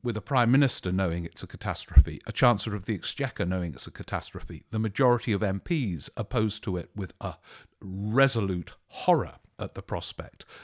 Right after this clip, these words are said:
a leader of the opposition opposed, for it then to happen would be just the most colossal cock-up in the whole history of British politics,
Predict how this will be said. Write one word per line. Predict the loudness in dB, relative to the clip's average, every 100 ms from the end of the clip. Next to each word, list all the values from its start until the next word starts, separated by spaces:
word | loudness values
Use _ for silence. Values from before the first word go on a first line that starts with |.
| -2
a | 2
leader | 2 2 0
of | 0
the | 2
opposition | 2 0 -4 -4 -6 -8 -12
opposed, | -10 -6 -6 -8 -16 -18 -20 -20 -8
for | -2 -2
it | 2
then | 4 4 0
to | -2
happen | 0 0 0 -4 -6 _ -20 -20 -20 -20 -20 _ _ -2
would | 0 2
be | 2 2 0 -4 -12 _ _ _
just | 0 0 0 -4 -4
the | -2
most | -2 -4 -8 -12 _
colossal | -6 -6 -4 -4 -6 -8 -8 -12 -14
cock-up | -8 -8 -6 -10 -8
in | -10 -10 _ _
the | -8
whole | -2 -2 -2
history | -8 -8 -6
of | -6
British | -6 -8 -6
politics, | -6 -6 -6 -10 -10